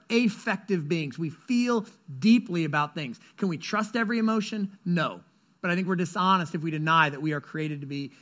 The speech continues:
emotional beings reflecting the heart of a good king. And finally, we need to be a create, we need to create a church culture that isn't scared to find the high places of our culture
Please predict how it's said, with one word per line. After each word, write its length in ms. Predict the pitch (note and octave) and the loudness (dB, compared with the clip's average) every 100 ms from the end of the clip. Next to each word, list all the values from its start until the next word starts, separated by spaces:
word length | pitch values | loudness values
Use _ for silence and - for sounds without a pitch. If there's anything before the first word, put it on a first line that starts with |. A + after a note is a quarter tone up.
| - | -10
emotional 600 | D3+ D3 D#3+ D#3 - C#3+ | -6 -2 -2 -2 -6 -10
beings 440 | C3 D#3 C#3+ C3 | -6 -4 -4 -6
reflecting 540 | D3 - E3+ D#3 D#3 C#3 | -12 -10 -6 -6 -6 -10
the 60 | |
heart 360 | A#2+ - E3 C3 - - | -8 -4 -4 -4 -18 -18
of 120 | - C#3+ | -10 -8
a 40 | |
good 400 | C3 D3+ C#3 B2 _ _ - | -4 -4 -4 -8 _ _ -10
king. 360 | E3 C#3+ A#2 G2+ _ _ _ _ _ _ _ _ _ _ _ _ - | -8 -6 -8 -16 _ _ _ _ _ _ _ _ _ _ _ _ -12
And 120 | C#3+ | -2
finally, 520 | G3+ F#3 F3+ C#3+ B2+ - _ _ _ _ _ - | 4 4 4 -2 -8 -14 _ _ _ _ _ 0
we 140 | G3 | 4
need 140 | G#3+ | 4
to 40 | F#3+ | 4
be 120 | F#3+ | 4
a 60 | F3+ | 2
create, 560 | - F3+ F3 F3 F3 | -2 0 2 0 -4
we 140 | F3+ G3+ | -2 0
need 120 | G3+ | 0
to 60 | |
create 240 | E3+ F#3 E3 | -2 -2 -2
a 80 | C3 | -6
church 560 | - - G#3 G3 G3 | -10 -4 0 -2 -4
culture 600 | - - F3+ F3 C#3 A#2 - _ _ E3 | -10 -4 -4 -4 -10 -14 -18 _ _ -6
that 160 | E3 | -4
isn't 340 | F3+ G#3 A3 A3+ | 0 0 0 -2
scared 760 | - - A3 F#3+ C#3+ A2+ A#2 | -10 -4 -2 0 -4 -6 -10
to 100 | - | -8
find 420 | D3+ - F#3 F3+ | -8 -2 0 0
the 60 | D#3 | -4
high 380 | - - F#3+ G#3+ | -6 2 2 2
places 500 | G#3+ G3+ F#3+ G3+ E3+ | -2 -2 -2 -4 -4
of 100 | F3+ | -2
our 140 | F#3+ | -4
culture 540 | F#3 D3+ C3 - B2 | -4 -10 -12 -12 -14